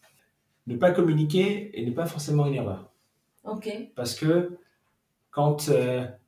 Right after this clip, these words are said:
Speaker 1: je suis coupé, je
Speaker 2: Hmm.
Speaker 1: ne peux plus communiquer. Donc, je peux pas envoyer un mail parce que ma, ma messagerie peut être chiffrée.
Speaker 2: Ouais.
Speaker 1: Je, je n'ai plus accès à mon site internet parce que mon site internet était sur mon S I.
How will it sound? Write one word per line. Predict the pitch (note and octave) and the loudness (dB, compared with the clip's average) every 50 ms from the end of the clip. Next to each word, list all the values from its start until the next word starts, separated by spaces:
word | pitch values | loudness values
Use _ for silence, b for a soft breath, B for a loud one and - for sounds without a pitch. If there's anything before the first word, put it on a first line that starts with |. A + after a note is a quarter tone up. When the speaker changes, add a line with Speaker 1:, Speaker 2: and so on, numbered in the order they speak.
| _ _ _ _ - | _ _ _ _ -18
Speaker 1:
je | A#2 - C3 C3 | -8 -4 -4 -2
suis | C3 - - - C#3+ C#3 C#3 C3+ - | -2 -2 -4 -4 -4 -4 -4 -4 -6
coupé, | C3 C3 B2 A#2 F3 G3+ G#3 - - _ _ _ _ _ _ _ _ _ - | -8 -10 -8 -6 -6 -6 -6 -8 -14 _ _ _ _ _ _ _ _ _ -10
je | G3 | -8
Speaker 2:
Hmm. | F#3 | -8
Speaker 1:
ne | B2 B2 | -6 -6
peux | - C3+ C3 | -6 -6 -6
plus | B2 - G3+ F3+ | -6 -4 -4 -4
communiquer. | D#3 - B2+ A2+ A2+ A2 G#2+ - A2 A2+ - _ _ _ - _ _ _ _ _ _ _ _ _ _ _ _ - | -4 -4 -4 -4 -6 -6 -8 -10 -12 -16 -18 _ _ _ -20 _ _ _ _ _ _ _ _ _ _ _ _ -12
Donc, | G#2+ A2 G#2 | -10 -8 -8
je | G2+ - | -6 -4
peux | G#2 G#2 | -4 -2
pas | G#2+ A2 | -2 -2
envoyer | G#2+ G#2 G#2 G#2+ | -2 -2 -2 -2
un | A2+ | 0
mail | C#3+ E3 F#3 F3+ E3+ E3 - - _ _ _ _ _ _ _ _ _ _ _ _ | 0 0 0 -2 -4 -6 -10 -16 _ _ _ _ _ _ _ _ _ _ _ _
parce | _ - - | _ -18 -16
que | - - | -12 -8
ma, | G#2 G#2 G#2 G2+ G2+ | -8 -6 -6 -6 -6
ma | G#2 G2+ G2+ G2+ G#2 G#2 | -6 -6 -6 -8 -8 -8
messagerie | G#2 G#2+ G#2 - G#2+ G#2 G#2 G#2+ G#2 | -8 -8 -8 -8 -8 -8 -8 -8 -8
peut | G2+ G2+ | -10 -10
être | G2+ G#2 A2 G#2+ | -10 -10 -8 -8
chiffrée. | - C#3+ D3 - D3+ - - - - _ _ _ _ _ _ _ _ _ - | -8 -10 -10 -8 -10 -10 -10 -12 -18 _ _ _ _ _ _ _ _ _ -12
Speaker 2:
Ouais. | F#3 F#3 E3+ E3+ - - - | -10 -10 -10 -12 -14 -14 -14
Speaker 1:
Je, | F#2+ F#2+ G#2+ G#2+ G#2 G#2 G#2 G#2+ G#2+ G#2+ G#2 G2+ G2+ G2+ G2+ G2+ G#2 G#2 G#2 - - - - - | -10 -6 -4 -2 0 0 0 0 -2 -2 -2 -2 -2 -2 -2 -2 -4 -4 -6 -10 -14 -16 -16 -14
je | - G2+ - G#2+ | -12 -10 -8 -6
n'ai | G#2+ G2+ | -6 -6
plus | - C#3 | -4 -4
accès | - - - - B2+ | -4 -4 -4 -6 -8
à | A2+ | -8
mon | G#2+ G#2+ | -8 -8
site | G#2 G#2 G#2+ G#2 | -8 -10 -10 -10
internet | G#2 G2 G#2+ A#2 C#3 D3 F3 - | -8 -8 -6 -6 -4 -4 -6 -6
parce | - - - - | -8 -12 -12 -10
que | G#2 | -10
mon | G#2+ A2 | -10 -10
site | G#2+ - A2 A2 | -10 -10 -10 -8
internet | - A2+ A2+ B2 B2 - | -8 -6 -6 -8 -8 -10
était | - - A2 G#2+ | -12 -12 -12 -10
sur | G2+ G#2+ G#2 | -10 -8 -8
mon | G#2 G#2 G#2 G#2 | -8 -6 -6 -6
S | G#2 G#2 - - | -6 -8 -10 -10
I. | A#2+ A#2+ A#2 | -12 -14 -16